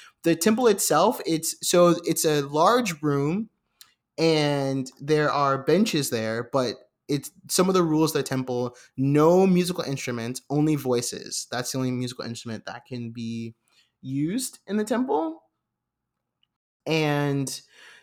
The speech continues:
there, as you said, there are nine entrances. It's typically just a big room where people gather. And oftentimes, because they're international, they do lots of different programming for the local community.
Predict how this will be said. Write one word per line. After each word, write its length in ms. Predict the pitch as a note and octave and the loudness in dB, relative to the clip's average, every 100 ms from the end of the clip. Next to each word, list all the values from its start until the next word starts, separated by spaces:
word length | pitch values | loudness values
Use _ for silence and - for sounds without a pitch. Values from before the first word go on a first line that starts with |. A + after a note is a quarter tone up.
| - | -12
there, 540 | C#3+ D#3 D3 C#3 - | -2 2 2 2 0
as 160 | D3+ D#3+ | -2 -2
you 80 | |
said, 280 | F3 D#3+ D3 | 0 0 0
there 200 | C#3+ C3+ | 0 2
are 300 | C3+ C3+ C3 | 2 2 2
nine 680 | C3 B2+ C3 D3+ D#3 D#3 D#3+ _ | 0 -2 0 -2 -4 -8 -18 _
entrances. 920 | D3 C#3+ C3+ B2+ A#2 A2+ D#3 F3+ - _ _ | -4 -2 -4 -4 -4 -4 -4 -6 -10 _ _
It's 160 | C#3+ - | -12 -4
typically 360 | G#3+ G#3 G3+ | 0 0 0
just 200 | F#3 E3+ | -2 -2
a 40 | D3 | -6
big 300 | C3 D#3 D3+ | -4 -4 -4
room 280 | C3+ C#3 D3 | -4 -2 -2
where 100 | C3+ | -4
people 260 | C#3+ B2+ | -6 -8
gather. 680 | B2 A#2 B2 D#3 G3 A#3+ A3+ - - - _ - | -6 -6 -4 0 0 -2 -6 -16 -20 -20 _ -6
And 460 | D3 C#3+ C#3 C#3 - _ | -2 0 -2 -4 -6 _
oftentimes, 600 | D3 E3 E3+ E3+ D#3+ C#3 C#3 | 2 2 2 -4 -2 -4 -4
because 380 | C3 C#3+ C3+ | -8 -6 -6
they're 180 | C3+ B2+ | -4 -6
international, 920 | - C3 C3+ C#3+ D3 - B2+ A#2+ A#2 - _ - | -4 -6 -2 0 -2 -4 -4 -4 -8 -12 _ -4
they 120 | C#3 | -4
do 180 | C3+ D#3 | 0 0
lots 300 | C#3 C3+ - | 2 0 -2
of 60 | C3+ | -8
different 260 | C3+ A#2+ | -8 -8
programming 640 | - C3 C3+ D#3 E3+ E3+ E3 | -4 -2 -2 -2 -2 -2 -4
for 140 | - | -6
the 140 | C3+ A#2+ | -6 -4
local 320 | A#2 B2+ B2+ | -4 -4 -6
community. 640 | - B2+ B2+ B2 B2+ C3+ | -6 -6 -4 -4 -4 -6